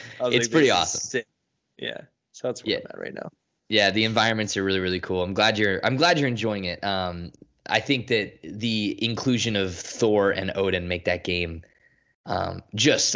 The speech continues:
Speaker 1: awesome. I love both of those performances, that the, and the characters too, the way the story unfolds with everything. It's, it's, it's pretty awesome. Like, I, I, they, I'm really impressed that they were able to pull it off, considering how good, 'cause I thought God of War twenty eighteen was a ten. I also think this is,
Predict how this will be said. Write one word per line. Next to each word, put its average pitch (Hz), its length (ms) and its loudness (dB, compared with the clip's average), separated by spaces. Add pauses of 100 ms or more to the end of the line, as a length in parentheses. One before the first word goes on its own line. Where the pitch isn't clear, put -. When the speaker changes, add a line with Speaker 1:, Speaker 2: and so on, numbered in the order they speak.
(100)
Speaker 1:
awesome. 82 320 -2
I 104 80 0
love 98 360 0
both 92 220 0
of 90 80 -4
those 87 180 -4
performances, 87 760 -4
that 87 280 0
the, 92 520 -6
and 101 140 2
the 92 80 0
characters 104 500 0
too, 107 220 0
the 95 100 -2
way 98 100 2
the 90 100 -4
story 104 300 0
unfolds 98 420 -2
with 92 100 -4
everything. 92 360 0
It's, - 180 -6
it's, 92 260 -14 (380)
it's - 180 4
pretty 151 220 6
awesome. 85 400 0
Like, 95 220 -2
I, 95 220 0
I, 98 120 -2
they, 110 280 2
I'm 123 280 0
really 139 240 4
impressed 110 440 -2
that 95 140 -6
they 95 100 -2
were 92 80 -2
able 90 220 -6
to 85 60 -8
pull 87 240 -4
it 85 60 -4
off, 85 340 -4 (320)
considering 123 360 2
how 104 120 0
good, 92 280 -2
'cause 120 160 -4
I 143 80 4
thought 101 200 0
God 98 160 2
of 92 60 -4
War 92 120 -2
twenty 92 240 -8
eighteen 92 180 -10
was 82 80 -10
a 82 60 -12
ten. 85 460 -6
I 120 140 4
also 120 260 0
think 95 180 -8
this 90 120 -6
is, 85 180 -8